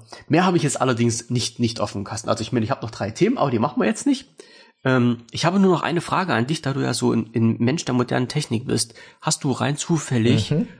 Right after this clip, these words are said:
Speaker 1: so ein, ein Google, Google Nest Hub System oder sowas?
Speaker 2: Nein.
Speaker 1: Hast du nicht? Okay.
Speaker 2: Nein, hab
Speaker 1: Weil,
Speaker 2: ich nicht. Nein,
Speaker 1: ähm,
Speaker 2: sorry.
Speaker 1: ich, und damit schließe ich jetzt, bin nämlich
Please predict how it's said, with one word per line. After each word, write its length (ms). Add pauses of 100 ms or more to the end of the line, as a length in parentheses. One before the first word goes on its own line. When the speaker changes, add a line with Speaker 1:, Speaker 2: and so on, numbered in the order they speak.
Speaker 1:
so 200
ein, 180
ein 280
Google, 680
Google 480
Nest 540
Hub 240
System 520
oder 200
sowas? 540 (1300)
Speaker 2:
Nein. 280 (400)
Speaker 1:
Hast 200
du 60
nicht? 300 (320)
Okay. 400 (380)
Speaker 2:
Nein, 380 (200)
hab 120
Speaker 1:
Weil, 200
Speaker 2:
ich 80 (100)
nicht. 120
Nein, 120 (100)
Speaker 1:
ähm, 140
Speaker 2:
sorry. 320 (240)
Speaker 1:
ich, 340
und 120
damit 180
schließe 260
ich 80
jetzt, 380
bin 400
nämlich 460